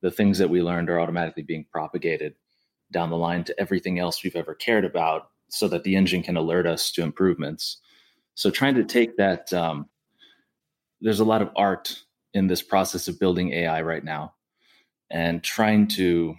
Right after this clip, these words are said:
remove some of the art that's related to just the fact that you need to have the right human who has the right past experience having their eyes on the problem.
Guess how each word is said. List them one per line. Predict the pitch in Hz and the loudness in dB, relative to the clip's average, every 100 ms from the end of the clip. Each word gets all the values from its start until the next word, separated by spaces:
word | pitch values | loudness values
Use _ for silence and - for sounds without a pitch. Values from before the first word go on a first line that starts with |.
| _ _ _ _ _ | _ _ _ _ _
remove | 85 92 113 120 | -2 2 4 4
some | - 101 95 | 2 -2 0
of | 85 | 0
the | 92 - | 0 2
art | 95 92 - | 0 -2 -6
that's | 90 - | -6 -4
related | 90 95 95 87 | 0 2 2 0
to | 92 | -4
just | 92 92 - | -6 -8 -8
the | |
fact | - 87 82 - | -2 -2 -2 -6
that | 85 | -2
you | 98 | 2
need | 104 | 2
to | 92 | 2
have | 95 87 | -2 -2
the | 90 | 0
right | 90 98 - | 0 0 2
human | 107 104 98 92 | 4 4 4 0
who | 98 | -4
has | 87 92 90 | -2 -2 -2
the | 90 | -2
right | 90 - | -2 -2
past | 90 85 - | -4 -4 -6
experience | - 104 98 90 85 - - - _ _ _ | -4 2 4 4 0 -4 -10 -14 _ _ _
having | - 90 87 | -2 0 2
their | 85 80 | 2 2
eyes | 90 85 | 0 -2
on | 78 | -6
the | 76 | -6
problem. | 87 82 76 82 | -2 -2 -2 -8